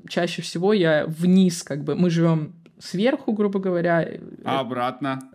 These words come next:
Speaker 1: Болт. Прекрасное приложение. Э, такси. И оно тут реально, блин, ну, типа, супер дешевое. Ну, то есть, э,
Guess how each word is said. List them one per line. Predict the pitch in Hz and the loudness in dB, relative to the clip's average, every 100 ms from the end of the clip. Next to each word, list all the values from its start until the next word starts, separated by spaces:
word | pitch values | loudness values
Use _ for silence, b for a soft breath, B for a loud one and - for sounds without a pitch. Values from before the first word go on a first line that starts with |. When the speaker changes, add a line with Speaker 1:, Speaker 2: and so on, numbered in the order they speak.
| - | -10
Speaker 1:
Болт. | 170 156 165 156 151 - - - | -10 -2 -2 -2 -6 -12 -20 -12
Прекрасное | 170 170 254 220 190 - 165 156 | -10 -4 0 2 2 0 -6 -6
приложение. | 160 - 190 220 285 302 285 254 277 B B B B - | -6 -2 0 0 0 -2 0 -2 -2 B B B B -4
Э, | 185 175 | -2 0
такси. | 185 185 - 233 247 247 | -2 -4 -6 -6 -2 -2
И | 180 | 0
оно | 180 202 | 0 0
тут | 214 170 | -2 -4
реально, | 165 175 190 170 - | 0 0 0 -4 -4
блин, | 165 165 156 151 | -2 -2 -2 -6
ну, | 170 160 | -4 -4
типа, | 147 156 - | -4 -8 -10
супер | - 180 170 165 - _ - | -8 -6 -2 -4 -4 _ -16
дешевое. | 151 - - 143 143 139 127 - - | -14 -14 -6 -6 -4 -4 -6 -8 -4
Ну, | 170 | 0
то | 165 | 0
есть, | 156 - | -2 -6
э, | 156 123 | -6 -6